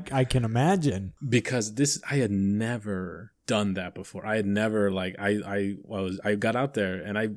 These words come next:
Speaker 2: normally I wouldn't do anything, but because someone was saying that they were being hurt, I'm like, "This is something really serious. Like, I
Speaker 1: Oh,
Speaker 2: should
Speaker 1: yeah.
Speaker 2: investigate." And I was fully prepared. Like,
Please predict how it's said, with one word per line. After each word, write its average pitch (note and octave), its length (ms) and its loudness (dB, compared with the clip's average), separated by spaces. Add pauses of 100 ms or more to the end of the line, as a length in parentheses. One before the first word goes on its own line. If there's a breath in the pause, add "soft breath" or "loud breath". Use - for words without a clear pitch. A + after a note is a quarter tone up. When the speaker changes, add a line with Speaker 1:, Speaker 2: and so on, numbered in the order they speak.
Speaker 2:
normally D3 380 2
I - 20 6
wouldn't A2 260 6
do A2 140 4
anything, G2 460 -2
but F#2+ 120 -4
because A#2 540 -2
someone G#2+ 260 -4
was F#2+ 140 -2
saying B2+ 320 -2
that C3+ 100 -2
they C3+ 60 0
were A#2+ 120 -4
being G#2+ 200 -2
hurt, B2+ 320 -6
I'm G#2 80 -8
like, F#2 160 -8
"This - 180 -6
is G#2+ 80 -6
something E2 280 -10
really - 180 -16
serious. - 400 -12
Like, - 140 -16
I - 80 -8
Speaker 1:
Oh, F3 140 8
Speaker 2:
should A#2 80 8
Speaker 1:
yeah. A2 260 2 (100)
Speaker 2:
investigate." F#2+ 500 -12 (640 loud breath)
And G2+ 160 -2
I F#2+ 40 -2
was F#2 100 -2
fully G#2+ 200 4
prepared. G2+ 220 2
Like, F2+ 160 -4